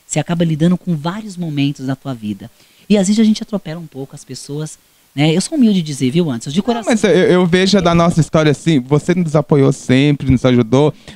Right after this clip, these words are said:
Speaker 2: É, a gente afastou até pela correria mesmo do segmento L G B T, da nossa noite,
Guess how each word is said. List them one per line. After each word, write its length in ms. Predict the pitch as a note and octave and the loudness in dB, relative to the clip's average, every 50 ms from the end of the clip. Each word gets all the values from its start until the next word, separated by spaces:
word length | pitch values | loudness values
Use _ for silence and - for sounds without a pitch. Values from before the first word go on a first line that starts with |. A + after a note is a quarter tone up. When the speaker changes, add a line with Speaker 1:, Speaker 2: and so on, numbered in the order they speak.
| - | -6
Speaker 2:
É, 240 | - B2+ C#3 - - - | -2 -2 0 -2 -2 -4
a 140 | - C3 | -4 -2
gente 240 | C3+ C#3 F3+ F#3+ - | 2 2 2 2 2
afastou 400 | F#3+ - - E3+ E3 - - G3 | 0 0 0 -2 -2 0 0 0
até 240 | G3 - - A3 A3 - _ _ _ | 0 2 0 0 0 -2 _ _ _
pela 220 | - G3 G3+ G3 | -4 -2 -2 -2
correria 500 | - G3 F#3+ F3+ G3 G3 F3 D#3 D#3+ F3 | -2 0 0 2 2 2 2 2 0 0
mesmo 400 | F3 D#3 C#3+ D3 C#3+ C#3+ D3+ D3+ | 0 2 0 0 0 0 -4 -2
do 140 | C#3 C#3+ C3 | -2 -2 -4
segmento 800 | - - D3+ D3 C#3+ D3 D3 C3+ B2+ A#2+ B2 C3+ C#3+ D3 - | 0 0 0 0 0 0 0 2 2 4 4 2 2 2 2
L 160 | C3 B2 A#2 A2+ | 0 0 0 0
G 140 | A#2 B2+ B2 | -2 -2 -2
B 100 | A2 A2 | -2 -4
T, 240 | - _ C3+ C#3 C#3 | -4 _ -2 0 0
da 140 | C3 B2+ | 0 0
nossa 260 | C3 B2+ B2 - C3 A#2+ | -2 -2 -4 -4 -4 -4
noite, 500 | A#2 A#2+ A#2+ C3 C#3+ D3 C#3 - D#3 | -2 0 0 0 0 0 -2 -4 -8